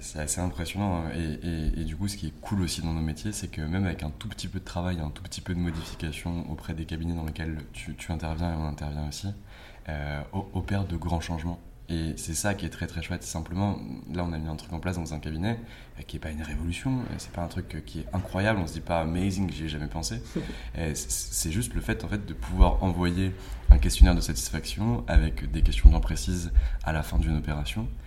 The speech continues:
Speaker 1: Et ils ont refait ça sur leur clientèle d'il-, depuis deux, les deux dernières années, sur lesquelles ils n'avaient pas fait, parce qu'on s'est, on a estimé que plus loin, c'était trop. Et en réalité, on a plein de clients qui étaient des clients,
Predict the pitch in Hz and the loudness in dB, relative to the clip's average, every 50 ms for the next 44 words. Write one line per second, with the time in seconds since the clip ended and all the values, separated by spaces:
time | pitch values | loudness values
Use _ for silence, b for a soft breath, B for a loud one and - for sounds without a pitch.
0 | B B B B B B 76 78 78 69 62 67 82 80 82 82 78 87 87 - | B B B B B B -4 -2 -2 -2 -4 -4 -4 -2 -2 -2 0 -2 -2 -2
1 | 90 80 - 101 101 98 - 85 78 78 - - 82 82 80 87 87 90 90 85 | -2 -2 -2 -2 -2 0 0 -2 -2 -2 -2 -2 -2 -2 -2 -2 0 0 0 -2
2 | - - - - - 80 80 80 78 76 69 - - - 82 - - 82 80 78 | -4 -6 -6 -6 -4 -4 -4 -2 -2 -4 -4 -6 -6 -8 -8 -6 -4 -2 -2 -2
3 | 69 76 80 - 82 - 82 82 76 98 92 87 85 80 82 78 78 87 117 139 | -4 -4 -6 -6 -4 -2 0 0 2 2 4 4 4 2 2 2 2 2 2 2
4 | 135 127 - - 82 80 - - 92 87 80 78 73 73 71 71 78 76 - 107 | 0 -2 -4 -4 -4 -4 -2 -2 0 0 2 2 2 0 0 0 -2 -2 0 -2
5 | 113 110 - - - 80 71 - - 76 73 71 67 76 76 69 - - - 85 | -2 -2 -4 -4 -4 -4 -4 -4 -4 -4 -4 -4 -2 -4 -4 -4 -4 -4 -4 -2
6 | 85 85 - - 78 73 - - - - 85 85 82 80 - - - - - - | -2 -2 -2 -4 -4 -6 -6 -6 -6 -2 -2 0 0 0 -2 -4 -8 -8 -4 -2
7 | 110 113 - - B B B B B B B B B B - 90 85 80 78 78 | -4 -2 -2 -6 B B B B B B B B B B -2 0 0 0 0 0
8 | 76 73 60 - 98 104 113 104 - 85 80 78 73 - 92 95 90 80 - - | -2 -2 -2 -2 -2 -2 -2 -2 -4 -4 -2 -2 -2 0 0 0 0 0 -4 -6
9 | - 90 90 87 90 87 - 73 78 76 78 78 - - - 80 82 85 85 85 | -4 -2 0 0 0 -2 -2 -4 -4 -4 -4 -4 -6 -6 -6 -4 -2 -2 -2 -4
10 | - | -4